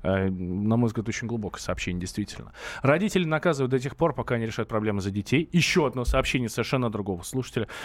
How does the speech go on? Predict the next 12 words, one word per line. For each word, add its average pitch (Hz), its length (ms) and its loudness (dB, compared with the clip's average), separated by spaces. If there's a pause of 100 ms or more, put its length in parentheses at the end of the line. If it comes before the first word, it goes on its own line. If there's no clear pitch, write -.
(140)
Как 214 180 4
вы 254 80 0
думаете, 220 300 4
накажут, 214 580 2
э, 131 400 6
Мару 123 240 4
Багдасарян? 104 680 0
Думаю, 170 280 4
накажут, 196 520 4 (180)
но 156 100 4
не 208 140 4
сейчас. 156 480 2